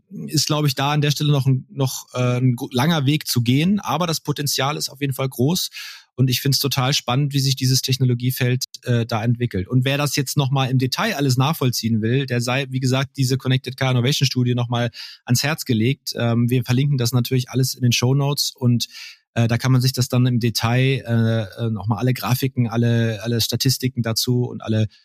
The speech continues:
Schlussfolgerungen und Analysen auch noch mal, äh, nachvollziehen. Also das werden wir auf jeden Fall noch mal verlinken.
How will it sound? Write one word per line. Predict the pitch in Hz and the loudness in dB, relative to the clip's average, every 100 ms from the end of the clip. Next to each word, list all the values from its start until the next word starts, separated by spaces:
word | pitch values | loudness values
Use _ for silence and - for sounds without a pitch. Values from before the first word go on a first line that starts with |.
| - | -4
Schlussfolgerungen | 208 214 143 123 127 117 | -2 0 2 2 2 2
und | 117 | 2
Analysen | 110 120 127 131 123 | 2 4 4 2 2
auch | 113 117 | 0 0
noch | 101 | 2
mal, | 110 104 107 - | 2 2 0 0
äh, | |
nachvollziehen. | 104 104 - 95 - 92 95 | 0 0 -2 -4 -2 -4 -2
Also | 95 | -2
das | 95 - - | 0 -2 -2
werden | 104 | 0
wir | 104 | 0
auf | 98 | 2
jeden | 107 | 0
Fall | 98 95 | 0 0
noch | |
mal | 92 90 | 0 0
verlinken. | 95 95 87 | -2 -2 -4